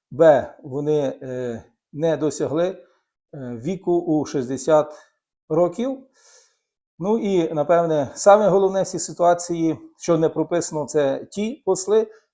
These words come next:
які не вихваляють успіхи влади, і які, на думку влади, наскільки я зрозумів, чому було прийнято таке рішення, е, можуть розповідати не те, що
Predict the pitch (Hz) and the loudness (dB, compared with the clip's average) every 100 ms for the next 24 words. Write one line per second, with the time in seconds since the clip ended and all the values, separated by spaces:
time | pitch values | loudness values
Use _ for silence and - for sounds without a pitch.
0 | _ 147 - 190 190 233 190 185 165 170 | _ -6 -4 -2 2 2 4 2 4 4
1 | 170 175 175 160 - 151 151 - 143 - | 6 4 4 0 -4 -4 -4 -6 -12 -10
2 | 143 135 135 156 127 113 160 170 160 - | -8 -6 0 2 2 -2 -4 -4 -4 -6
3 | 190 147 147 165 139 - 127 175 208 196 | -2 0 0 -2 -6 -8 -4 0 0 0
4 | 170 _ 151 - 160 151 143 147 147 147 | -12 _ -12 -10 -10 -8 -8 -8 -8 -10
5 | - 147 143 139 135 147 135 135 - 147 | -10 -10 -8 -8 -6 -6 -6 -12 -14 -10
6 | 170 - 165 175 - _ _ _ _ _ | -10 -10 -10 -10 -10 _ _ _ _ _
7 | - 135 127 127 139 185 170 185 180 - | -14 -6 -4 -2 2 4 4 2 0 -6
8 | - - 170 185 180 180 160 156 170 165 | -18 -2 2 2 2 2 4 8 8 8
9 | 156 156 147 - _ - 165 160 180 156 | 2 0 -2 -8 _ -2 2 2 4 2
10 | - 160 156 156 | 0 2 2 0